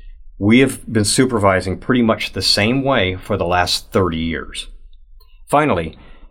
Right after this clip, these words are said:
industry self-assessment is where we pivot the perspective on supervision. At this stage, the industry is entrusted to employ regulator-vetted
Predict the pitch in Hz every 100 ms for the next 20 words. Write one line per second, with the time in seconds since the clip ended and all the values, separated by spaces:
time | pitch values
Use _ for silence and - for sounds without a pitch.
0 | - 127 135 - 135 - 131 117 107 123
1 | 107 - 101 95 117 104 143 165 - -
2 | 113 95 - 92 - 95 - 98 - 120
3 | 98 - 113 107 92 101 101 127 127 -
4 | - - - 123 190 - 117 101 95 95
5 | 110 113 147 - 117 101 95 87 85 -
6 | 254 247 - 262 - 101 95 92 - 113
7 | 107 101 - 98 113 123 123 113 113 98
8 | 110 107 101